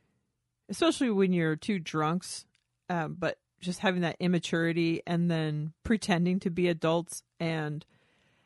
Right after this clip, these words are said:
I feel like when people elope, and this is a total generalization, this is nothing to do with the one person that, "Well, we eloped and we're great."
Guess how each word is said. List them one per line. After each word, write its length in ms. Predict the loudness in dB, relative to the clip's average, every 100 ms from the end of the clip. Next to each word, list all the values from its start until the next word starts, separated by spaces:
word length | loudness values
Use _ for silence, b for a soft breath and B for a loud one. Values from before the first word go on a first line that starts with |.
| _ _ _
I 100 | -4
feel 280 | -2 2 6
like 240 | 6 4
when 160 | 2 2
people 360 | 2 2 2 2
elope, 480 | 2 4 4 2 2
and 160 | 2 4
this 160 | 2
is 100 | 4
a 80 | 4
total 320 | 4 4 4
generalization, 960 | 2 2 2 2 0 0 -2 -4 -4 -4
this 180 | -4
is 180 | -2 -2
nothing 360 | 2 2 2 0
to 100 | 0
do 300 | 2 2 2
with 240 | 2 0 -6 _ _ _ _ _ 0
the 80 |
one 260 | 4 4 4
person 500 | 4 4 4 2 0
that, 260 | 2 0 -2 b b -2
"Well, 140 | 2
we 140 | 4
eloped 320 | 4 2 0 0
and 120 | 0
we're 120 | 0
great." 400 | 2 2 2 0